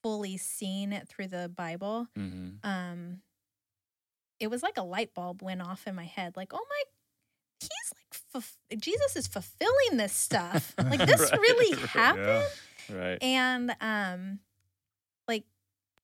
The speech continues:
Speaker 1: to understand how much hope is in that.
Speaker 2: Yeah.
Speaker 1: You know, it's not just, um, reading your Bible and knowing afterlife that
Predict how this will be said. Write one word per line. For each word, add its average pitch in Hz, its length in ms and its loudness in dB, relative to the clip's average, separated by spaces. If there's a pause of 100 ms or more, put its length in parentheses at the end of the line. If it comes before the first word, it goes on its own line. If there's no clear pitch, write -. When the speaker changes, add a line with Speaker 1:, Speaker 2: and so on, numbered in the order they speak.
(300)
Speaker 1:
to - 140 -2
understand 240 400 0
how 208 80 -2
much 185 140 -4
hope - 240 -10
is 175 120 -10
in 156 140 -12
that. 175 200 -12 (180)
Speaker 2:
Yeah. 80 300 -12 (420)
Speaker 1:
You 214 80 -6
know, 185 160 -4
it's 190 220 -6
not 196 260 -6
just, - 640 -8
um, 175 460 -10 (1040)
reading 196 240 -6
your 185 80 -6
Bible 180 640 -6
and 180 200 -8
knowing 180 400 -6
afterlife 175 680 -10
that 175 180 -10